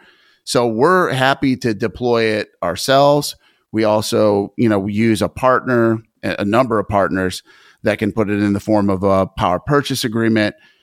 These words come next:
And, you know, the key is making it simple, easy, and having great economic value.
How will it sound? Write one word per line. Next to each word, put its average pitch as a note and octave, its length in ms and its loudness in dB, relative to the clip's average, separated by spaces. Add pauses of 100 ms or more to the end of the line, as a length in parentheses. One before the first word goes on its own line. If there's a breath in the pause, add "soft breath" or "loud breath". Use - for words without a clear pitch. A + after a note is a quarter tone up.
(180 soft breath)
And, G#2+ 420 0
you A2+ 100 0
know, G#2 120 0
the G#2 80 -4
key C3 440 0
is A2 380 2 (260)
making A2 360 0
it G#2+ 240 -2
simple, A#2 720 0 (160)
easy, G#2+ 640 0 (240)
and A2 180 -4
having G#2 380 0
great G2+ 500 -2
economic G2 640 0
value. F2+ 540 -4